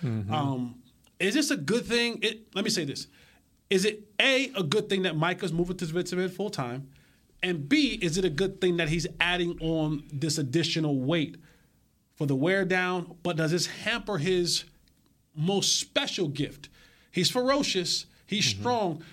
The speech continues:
Speaker 2: but it's his speed that really sets him apart from everybody else. Is this a good thing for those two factors when it comes to Micah Parsons, Kurt?
Speaker 1: Uh, it concerns me a little bit. I mean, obviously he's a freak athlete, so he's gonna, you know, ten extra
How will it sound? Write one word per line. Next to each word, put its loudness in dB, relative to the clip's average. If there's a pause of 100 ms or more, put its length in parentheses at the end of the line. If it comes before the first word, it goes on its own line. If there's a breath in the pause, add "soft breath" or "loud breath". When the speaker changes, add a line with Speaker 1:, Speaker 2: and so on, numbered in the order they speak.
(140 loud breath)
Speaker 2:
but 2
it's 0
his 0
speed 0
that -2
really 2
sets -4
him -2
apart -2
from 0
everybody 0
else. -6 (1000 loud breath)
Is 6
this 2
a 0
good 2
thing 2
for -2
those 2
two -2
factors -2
when 0
it -2
comes 0
to 2
Micah 0
Parsons, -4
Kurt? -4 (460)
Speaker 1:
Uh, 2
it -6
concerns 2
me 2
a 2
little 0
bit. -2
I -6
mean, 0
obviously 2
he's -2
a -4
freak -4
athlete, -2
so -4
he's -2
gonna, -2
you -6
know, -6 (400)
ten -4
extra -6